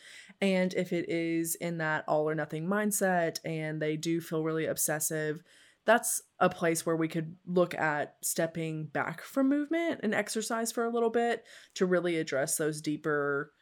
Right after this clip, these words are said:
thoughts and beliefs and mindset around it. And when it comes to joyful movement, there, joyful movement, there's a few questions I always love to ask that can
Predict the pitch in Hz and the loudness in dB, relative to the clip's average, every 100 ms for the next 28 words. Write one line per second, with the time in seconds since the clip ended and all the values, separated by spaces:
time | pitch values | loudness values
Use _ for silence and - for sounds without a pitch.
0 | _ _ _ _ - 156 139 - 151 147 | _ _ _ _ 2 4 4 0 -2 -2
1 | 131 143 147 - 160 147 113 139 180 220 | -2 -2 -2 -2 -2 -2 -4 -4 -2 0
2 | 254 277 285 311 330 - - - - - | 0 0 2 2 2 0 -6 -20 -20 -20
3 | - - _ _ - 214 208 196 196 196 | -20 -20 _ _ 2 4 6 6 4 2
4 | 190 196 - 254 254 233 196 185 170 175 | 2 2 2 0 0 2 4 4 2 2
5 | 175 175 170 170 160 - - 165 185 190 | 2 2 0 2 2 0 -6 0 4 4
6 | 190 180 175 240 220 180 165 170 160 175 | 4 0 2 2 0 2 0 0 -4 -4
7 | 175 - 165 - 160 160 - 156 151 151 | -4 -2 -2 -2 0 0 2 2 2 0
8 | 156 147 - - 233 208 190 - 175 165 | 0 0 -2 -2 2 2 0 -2 2 2
9 | 147 - - 170 160 156 160 156 | 2 -2 -4 -2 -2 -2 -2 -4